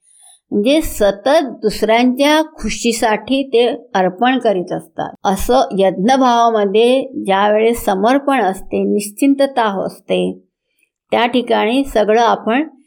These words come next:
देण्यासाठी देत असतो. आपला विचार घेण्यासाठी नसतो,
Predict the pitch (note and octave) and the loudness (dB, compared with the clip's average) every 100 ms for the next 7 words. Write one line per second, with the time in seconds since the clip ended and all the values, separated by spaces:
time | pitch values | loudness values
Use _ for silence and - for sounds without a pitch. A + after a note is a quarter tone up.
0 | _ _ - F#3 A3 B3 D4+ D#4+ E4 D#4 | _ _ -12 2 2 4 0 2 0 2
1 | E4+ - - - _ G3 F#3+ F#3 F3+ D#3+ | 0 0 -6 -20 _ -2 0 0 -2 -4
2 | - F3 E3+ F#3+ G3+ A#3+ C4 C#4+ D4+ - | -8 -6 -2 -2 0 0 2 2 0 -4
3 | - - F#3 F#3 A3 C4+ C#4+ A3+ G#3+ F3 | -12 -4 -4 0 2 2 -2 -8 -4 0
4 | G#3 C#4 D#4+ E4 D#4+ D#4+ B3+ G3 - G3+ | 2 2 2 2 2 2 2 -2 -4 -2
5 | B3+ D#4+ | -2 -4